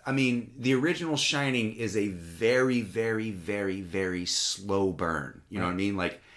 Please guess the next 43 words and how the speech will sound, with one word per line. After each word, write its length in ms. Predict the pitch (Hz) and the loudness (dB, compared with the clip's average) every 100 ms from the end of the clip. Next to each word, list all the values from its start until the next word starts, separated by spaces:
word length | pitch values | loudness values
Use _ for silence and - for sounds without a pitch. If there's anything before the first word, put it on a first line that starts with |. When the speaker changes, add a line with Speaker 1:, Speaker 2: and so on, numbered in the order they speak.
| - - | -20 0
Speaker 1:
it 160 | 127 123 | 4 4
is 180 | 107 - | 2 -2
all 220 | 98 113 | 2 2
about 340 | 104 101 101 | 2 0 0
setting 420 | - - 101 98 98 | -2 -2 -2 0 -2
up 280 | 95 - | -2 -6
the, 480 | 95 95 90 85 85 - - - - - | -6 -2 0 -2 -6 -14 -20 -20 -14 0
I 60 | |
mean, 220 | 131 123 - - _ _ - | 2 2 -2 -16 _ _ -2
the 100 | 143 | 4
movie 300 | 139 160 139 | 6 8 6
opens 420 | 135 139 139 117 113 | 8 6 6 2 2
on 260 | 117 110 | 2 2
them 240 | 107 104 95 | 2 2 0
driving 480 | 104 107 110 107 | 2 4 4 2
to 120 | 95 92 | -2 -4
the 120 | 95 | -2
Overlook 460 | 104 98 95 98 - | -2 0 0 -2 -2
Hotel, 480 | 87 85 95 78 73 | -2 -2 -2 -2 -4
so 120 | 95 | -4
you 120 | 85 | 0
get 240 | 90 92 | 2 2
a, 180 | 92 90 - | 0 -6 -4
a, 300 | 95 90 92 | -6 -4 -6
a 20 | |
feeling 460 | 90 - 113 101 95 | -6 0 2 2 0
of, 260 | 87 - | -4 -6
like, 300 | 101 90 - - - - - _ - | -2 -2 -2 -10 -20 -20 -20 _ -2
who 420 | 127 117 110 101 | 2 4 4 2
Jack 400 | - 117 101 - | 2 4 2 0
Torrance 480 | - 113 101 90 90 | -2 0 0 -2 -4
is 160 | 82 | -6
and 100 | 82 | -6
who 180 | 90 104 | -2 -2
Danny 400 | 80 98 101 98 | 0 0 0 0
Torrance 400 | 90 98 90 82 | -2 -4 -4 -4
is 200 | 87 80 | -4 -4
and 120 | 78 78 | -6 -4
who 120 | 95 | -4
Wendy 480 | 87 95 98 92 90 | -4 -2 -2 0 -2
Torrance 460 | - 87 82 78 | -4 -4 -4 -6
is. 500 | 85 78 76 71 - | -6 -4 -6 -8 -8
Like, 340 | 85 80 78 | -6 -6 -8